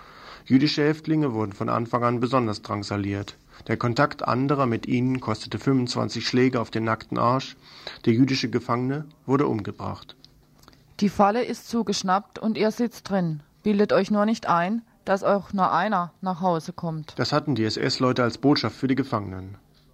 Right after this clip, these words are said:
Speaker 1: Neunzehnhundertneununddreißig wird nach Abschluss der Errichtung des K Z ein Spruch groß über die Stirnwände der Barackenam Appellplatz gemalt.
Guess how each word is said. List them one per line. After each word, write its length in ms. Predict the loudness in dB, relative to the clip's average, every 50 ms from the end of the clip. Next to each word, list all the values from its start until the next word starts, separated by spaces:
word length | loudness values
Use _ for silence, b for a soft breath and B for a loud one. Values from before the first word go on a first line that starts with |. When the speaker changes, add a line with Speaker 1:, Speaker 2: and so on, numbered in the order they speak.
| _ _ _
Speaker 1:
Neunzehnhundertneununddreißig 1000 | -4 -2 0 0 2 4 4 4 4 4 4 4 2 2 2 0 -4 -8 -10 -10
wird 100 | -10 -8
nach 160 | -4 -4 -2 -2
Abschluss 380 | -2 -2 -2 0 -2 -2 0
der 140 | 0 -2 0
Errichtung 420 | 0 0 0 -2 -2 -2 -4 -4
des 160 | -4 -4 -4 -4
K 120 | -4 -2
Z 220 | -2 0 -2 0
ein 140 | 0 -2 -4
Spruch 380 | -4 -4 -2 -2 -2 -2 -2 -2 -2
groß 360 | 2 4 6 6 4 4 2
über 160 | 0 0 0
die 100 | 0 -2
Stirnwände 560 | -2 -2 -2 0 0 0 0 -2 -2 -2 -2
der 120 | -2 -2 -2
Barackenam 540 | -2 0 2 2 0 0 -2 -6 -4 -2
Appellplatz 760 | -2 -2 -4 -6 -6 -2 0 0 0 0 -2 -2 -2 -2 -2 -2
gemalt. 580 | 0 2 2 2 2 2 0 -4 -8 -10 -16